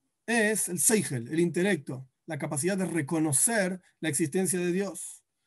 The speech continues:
la capacidad de entender lo que pasa a su alrededor, y, de, y que a partir del intelecto, como estudiamos en las primeras clases también, podemos llegar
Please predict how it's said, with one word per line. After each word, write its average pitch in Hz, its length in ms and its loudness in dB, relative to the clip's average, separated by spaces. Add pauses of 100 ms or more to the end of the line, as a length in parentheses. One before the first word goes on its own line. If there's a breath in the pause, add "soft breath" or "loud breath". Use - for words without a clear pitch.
(220)
la 156 80 -8
capacidad 156 340 -2
de 180 60 4
entender 170 960 0 (260)
lo 165 100 -4
que 175 120 0
pasa 202 220 -2
a - 20 -4
su 185 100 -4
alrededor, 185 560 -2 (400 soft breath)
y, 170 120 0
de, 147 260 0
y 139 140 -6
que 151 100 -2
a 135 60 -2
partir 147 460 -2
del 180 140 2
intelecto, 208 600 0
como 156 140 -2
estudiamos 151 340 -2
en 127 40 -4
las 131 100 -4
primeras 180 320 0
clases 190 340 0
también, 180 340 0
podemos 165 440 -2
llegar 175 560 0